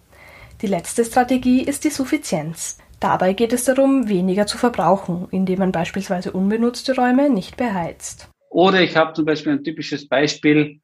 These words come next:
Speaker 2: äh, im Sinne der Shared Economy. Man muss ja nicht alles besitzen, sondern ich habe vielleicht weniger Zimmer und teile mir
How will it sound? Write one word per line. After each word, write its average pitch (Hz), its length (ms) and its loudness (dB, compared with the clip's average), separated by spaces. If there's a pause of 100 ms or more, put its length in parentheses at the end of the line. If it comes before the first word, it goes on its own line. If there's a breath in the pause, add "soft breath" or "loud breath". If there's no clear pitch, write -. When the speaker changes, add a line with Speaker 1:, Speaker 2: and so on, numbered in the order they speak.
(160)
Speaker 2:
äh, 143 160 2
im 147 100 2
Sinne 147 260 4
der 135 140 0
Shared 151 320 2
Economy. 175 760 -2
Man 151 120 -4
muss 160 180 -6
ja 156 60 -4
nicht 143 160 -4
alles 135 300 -6
besitzen, 190 500 -6
sondern 151 260 4
ich 147 60 4
habe 147 120 -2
vielleicht 127 300 -2
weniger 175 420 2
Zimmer 160 540 -2
und 139 200 -16
teile 147 180 0
mir 165 320 4